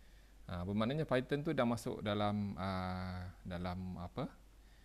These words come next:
Dalam path directory. Okey? So, kita, ah, example,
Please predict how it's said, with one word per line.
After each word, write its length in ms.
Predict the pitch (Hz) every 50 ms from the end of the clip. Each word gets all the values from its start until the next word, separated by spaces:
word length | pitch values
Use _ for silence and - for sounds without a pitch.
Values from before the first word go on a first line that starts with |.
| - - -
Dalam 320 | - 101 101 104 98 98
path 320 | - - 139 131 113 - - - - - - -
directory. 480 | 107 104 104 - - - 95 92 76 - - - - - - - -
Okey? 480 | - - - 147 - - - - - - - - - - - - -
So, 560 | - - - - 123 139 165 175 185 185 180 - -
kita, 240 | 143 131 - 135 135 135 131 131 131 131 131 131 127 127 127 123 - - - - - - - - - - - - -
ah, 320 | - 107 104 101 101 98
example, 720 | 98 101 104 117 120 120 127 127 - 196 208 226 370 370